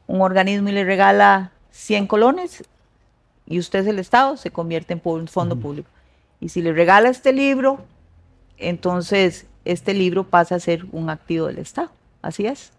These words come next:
Speaker 2: Ujú. Bueno, doña Marta,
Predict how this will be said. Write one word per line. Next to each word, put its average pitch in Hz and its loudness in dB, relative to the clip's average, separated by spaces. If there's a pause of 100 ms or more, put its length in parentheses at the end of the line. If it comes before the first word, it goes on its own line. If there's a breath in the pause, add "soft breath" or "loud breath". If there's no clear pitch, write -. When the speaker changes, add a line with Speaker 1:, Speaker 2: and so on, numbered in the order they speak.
(200)
Speaker 2:
Ujú. 127 -4 (1300)
Bueno, 107 -8
doña 113 -6
Marta, 127 0